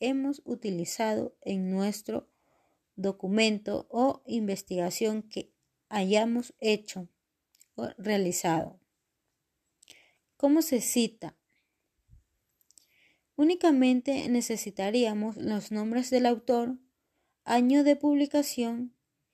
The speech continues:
y página de donde tom-, de donde se tomó toda la información, ya sea el nombre de la revista o página oficial.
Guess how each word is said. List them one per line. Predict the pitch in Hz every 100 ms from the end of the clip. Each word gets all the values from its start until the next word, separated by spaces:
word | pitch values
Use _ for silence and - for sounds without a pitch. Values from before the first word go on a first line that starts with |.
| _ -
y | 285 294 - _ -
página | 254 262 277 277 285 -
de | 214 208
donde | 196 214 233 240
tom-, | - 196 196 - _ _
de | 196 208
donde | 202 262 269 285
se | - 247
tomó | 233 185 185 196
toda | - - 240 254
la | 254 247
información, | - 208 196 175 175 170 - 175 165 - _ _ _ -
ya | 233 247
sea | - 226 220 214 -
el | 202 190
nombre | 190 202 226
de | 247
la | 254 254
revista | 262 262 240 226 - 226 - _ _ _
o | 196 196
página | 196 185 214 214 208 -
oficial. | - 196 185 - - 180 165